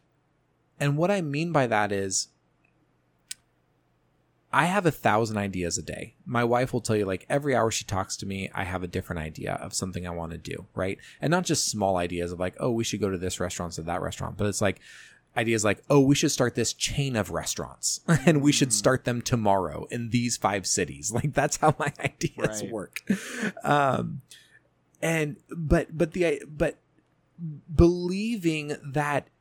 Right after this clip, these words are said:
Speaker 1: there lives inside of you something that the world will say thank you when you bring it out from inside of you.
Speaker 2: Mm.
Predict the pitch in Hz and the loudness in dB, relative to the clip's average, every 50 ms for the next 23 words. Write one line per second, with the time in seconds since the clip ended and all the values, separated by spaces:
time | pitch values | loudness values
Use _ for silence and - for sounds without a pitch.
0 | - 156 139 123 147 143 143 139 135 135 147 160 190 226 220 220 202 208 190 180 | -12 -8 0 6 6 8 8 8 6 4 6 8 8 8 8 6 -2 -2 -2 -2
1 | 160 - - 147 135 151 165 156 151 143 120 101 110 107 117 127 143 131 113 101 | -2 -2 0 0 0 2 2 4 4 4 4 2 -4 -6 -2 0 2 4 4 4
2 | 98 95 98 104 - - - - - - 180 190 220 226 - - 240 233 233 220 | 2 2 0 -2 -2 -2 -2 0 0 2 2 2 0 -2 -2 -2 -4 -2 -2 0
3 | 196 175 - - - 143 135 127 117 120 131 139 147 147 156 151 143 135 131 120 | 0 0 0 4 4 4 4 4 2 2 4 4 6 4 4 2 4 2 2 2
4 | - - 117 104 98 - - - - 135 139 147 147 139 - - 127 131 135 135 | 2 2 2 0 0 -2 -8 -4 0 0 0 0 0 -4 -6 -6 -4 -4 -4 -4
5 | 139 147 156 - _ _ _ _ _ _ _ _ _ _ _ _ _ _ _ _ | -4 -6 -8 -10 _ _ _ _ _ _ _ _ _ _ _ _ _ _ _ _
6 | _ _ _ - - 120 131 127 127 123 120 113 104 - 113 110 113 117 113 107 | _ _ _ -4 2 4 4 4 4 0 -4 -4 0 0 2 2 2 0 -2 -4
7 | 107 _ _ - 95 95 87 - - - - - _ _ - - 101 98 95 92 | -6 _ _ -8 -6 -4 -4 -6 -8 -12 -16 -16 _ _ -6 -6 -4 -4 -4 -6
8 | 90 - - 71 73 - - - - 90 - - 104 104 101 101 98 95 92 92 | -6 -4 -4 -4 -6 -6 -8 -10 -10 -10 -10 -10 -12 -16 -18 -18 -18 -18 -18 -18
9 | 90 | -20